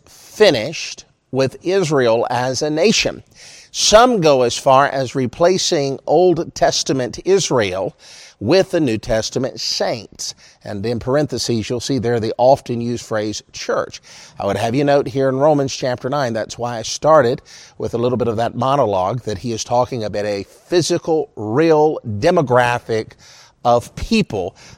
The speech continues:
distinct from other demographics of people that cohabit the world today.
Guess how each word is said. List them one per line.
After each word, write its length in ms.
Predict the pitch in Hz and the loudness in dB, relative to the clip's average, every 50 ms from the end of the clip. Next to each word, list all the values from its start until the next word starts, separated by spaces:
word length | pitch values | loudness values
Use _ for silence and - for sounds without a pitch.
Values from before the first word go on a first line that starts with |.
| - 135 | -10 -4
distinct 1040 | 120 143 147 - - - - - - - - 233 247 233 151 110 104 - - - 143 | -2 0 0 0 -2 -4 -4 -4 -4 -2 2 4 4 4 4 0 -4 -10 -16 -18 -18
from 260 | - - 143 139 135 - _ | -4 -2 0 0 0 -4 _
other 540 | - 190 208 208 175 131 127 117 110 107 - - | 6 8 8 8 6 4 4 4 4 2 0 -2
demographics 920 | 117 110 143 156 147 135 120 98 120 120 113 107 - 131 104 - - - | -4 0 0 2 2 2 0 0 0 0 0 -2 -4 -6 -6 -6 -4 -6
of 180 | 123 107 - - | -6 -6 -6 -8
people 540 | - 202 190 175 147 - - 98 101 - - - - - - _ | -4 -2 -2 -2 -2 -2 -4 -4 -4 -6 -8 -16 -20 -20 -8 _
that 160 | 135 139 - | -4 -4 -2
cohabit 600 | - 135 120 110 - 160 165 165 151 156 - - | 0 -2 -2 0 0 0 0 0 0 -2 -4 -4
the 80 | 127 120 | -4 -6
world 480 | 113 117 123 131 131 135 139 131 117 | -4 -2 0 2 2 2 2 0 -2
today. 580 | - - 117 101 90 117 113 104 82 65 - - | -4 -6 -6 -4 -2 0 -2 -2 -2 -6 -10 -16